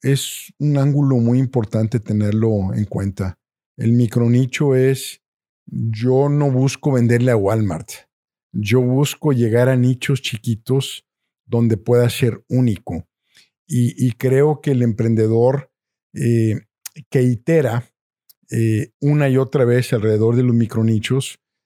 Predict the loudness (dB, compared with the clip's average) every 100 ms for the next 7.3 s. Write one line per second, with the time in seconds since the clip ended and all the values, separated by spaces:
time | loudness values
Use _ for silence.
0 | _ -8 -2 0 0 -2 0 2 2 2
1 | 2 4 2 0 -4 -2 -2 -2 -4 -2
2 | -2 -4 -4 -6 -8 _ _ _ -6 0
3 | 2 2 2 2 2 2 0 0 0 2
4 | 2 2 2 0 -6 _ _ _ _ -20
5 | -20 _ _ -6 0 0 0 -4 _ -2
6 | 0 2 2 2 0 -2 0 -2 0 2
7 | 2 0 -4